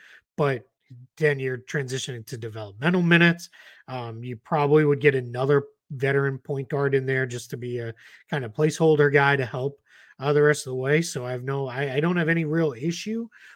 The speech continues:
with going that direction just because, um, I thi-, think it has other benefits beyond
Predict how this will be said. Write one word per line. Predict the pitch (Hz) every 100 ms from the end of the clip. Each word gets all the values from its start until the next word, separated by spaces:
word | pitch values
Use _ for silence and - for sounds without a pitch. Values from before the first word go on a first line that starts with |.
| -
with | 151 165 147 - -
going | 147 165 170
that | 160 143
direction | 135 127 156 165 - 127 120
just | 135 -
because, | 135 131 151 131 123 113 - - - _
um, | 131 131 123 117 113 107 _ _ -
I | 156
thi-, | 151 180 147 123 -
think | 175 -
it | 151
has | 139 117 _ _ _ _
other | 180 170 156
benefits | 127 135 127 - 117 95 -
beyond | - 127 123 123 120 117 107